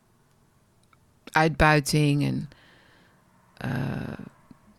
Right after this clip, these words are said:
de sterkste zijn en de underdog leidt eronder en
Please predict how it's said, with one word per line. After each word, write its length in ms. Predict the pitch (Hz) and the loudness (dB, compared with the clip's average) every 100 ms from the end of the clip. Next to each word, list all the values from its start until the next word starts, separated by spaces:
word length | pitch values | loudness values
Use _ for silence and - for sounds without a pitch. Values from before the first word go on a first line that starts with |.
| _ - - _ - | _ -20 -20 _ -20
de 320 | - - 165 | -18 -6 -2
sterkste 540 | - 180 170 - - | 2 4 4 2 0
zijn 420 | 156 165 156 156 160 | 0 2 2 2 0
en 160 | 151 | 0
de 180 | 147 - | -2 0
underdog 440 | 175 160 147 151 143 | 0 0 0 0 -2
leidt 380 | - 147 151 151 | -4 0 2 2
eronder 600 | 156 - 139 147 143 - | 0 -2 -4 -2 -4 -6
en 220 | - - | -8 -12